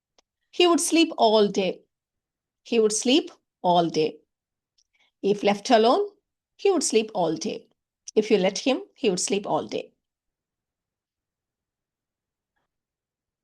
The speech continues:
ஒரு காயம் இருக்கு, அதை போட்டு நோண்டிட்டே இருந்தா சொல்லுவோம். அதை விட்டா அது தானாவே ஆறிடும், சின்ன காயம் தான்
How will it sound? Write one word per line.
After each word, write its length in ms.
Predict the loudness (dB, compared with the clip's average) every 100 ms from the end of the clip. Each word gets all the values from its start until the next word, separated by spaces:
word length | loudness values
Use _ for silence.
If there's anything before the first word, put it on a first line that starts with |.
| _ _ _ _ _ _ _ _ _ _ _ -2
ஒரு 100 | 4 6
காயம் 260 | 6 6 4
இருக்கு, 200 | 2 -6 -4
அதை 100 | -2
போட்டு 220 | 0 0 0
நோண்டிட்டே 320 | 0 0 2
இருந்தா 180 | 2 0 -2
சொல்லுவோம். 260 | -6 -8 -14 _ _ -6
அதை 100 | -4 -2
விட்டா 180 | 2 2
அது 60 | 2
தானாவே 320 | 0 0 2 2
ஆறிடும், 300 | 0 -4 -10 -4
சின்ன 140 | -2 0 0
காயம் 240 | 0 -4
தான் 120 | -10